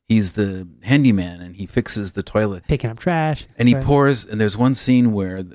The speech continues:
Speaker 1: uh, he pours liquid, pl-, and the, the bottle says liquid plumber, and he pours that right into the toilet. I think that's the world's worst product placement. I don't know if it was intentional or not, or they paid whoever makes liquid plumber,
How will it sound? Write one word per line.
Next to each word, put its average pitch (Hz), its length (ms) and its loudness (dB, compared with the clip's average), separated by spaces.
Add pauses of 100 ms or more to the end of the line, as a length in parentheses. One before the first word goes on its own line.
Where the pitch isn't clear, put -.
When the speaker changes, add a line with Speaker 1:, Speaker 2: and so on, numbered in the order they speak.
Speaker 1:
uh, 95 160 -10 (220)
he 101 160 -12
pours 113 380 -2
liquid, 107 500 -2 (220)
pl-, - 220 -20
and 101 180 -2
the, 98 240 -8
the 90 140 -20
bottle 113 360 -4
says 95 260 -4
liquid 110 440 -4
plumber, 127 440 0 (380)
and 98 100 -6
he 98 60 -4
pours 120 300 -2
that 98 180 -2
right 107 180 -2
into 104 120 -8
the 101 120 -4
toilet. 101 320 0
I 120 120 0
think 139 180 0
that's 98 200 -4
the 101 100 -6
world's 104 480 -2
worst 104 560 -4
product 110 480 -4
placement. 82 540 -20 (460)
I 120 80 4
don't 135 100 6
know 127 100 8
if 113 100 0
it 110 40 0
was 101 200 2
intentional 104 580 2
or 95 100 0
not, 104 220 2
or 95 60 -2
they 87 140 0
paid 107 400 4 (500)
whoever 117 300 4
makes 101 320 0
liquid 101 340 2
plumber, 98 440 0